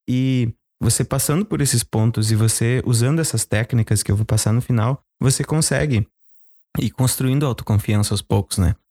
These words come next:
Né? E autoeficácia é um conceito do Albert Bandura, que é um psicólogo muito renomado, que é muito melhor pra gente construir autoconfiança do que esse conceito da autoestima, que é tão batido na autoajuda e tal.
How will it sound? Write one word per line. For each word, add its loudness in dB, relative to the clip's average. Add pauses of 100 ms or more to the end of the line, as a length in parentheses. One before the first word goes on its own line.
(260)
Né? 0
E 0
autoeficácia -2
é 0
um 0
conceito -2
do 0
Albert -2
Bandura, 0
que -4
é 0
um 2
psicólogo -2
muito 2
renomado, 0
que -6
é 0
muito 0
melhor 0
pra -2
gente 0
construir 0
autoconfiança 0
do 0
que -2
esse -2
conceito 0
da 0
autoestima, 0 (320)
que -2
é 0
tão 0
batido 0
na 2
autoajuda 0
e 0
tal. -2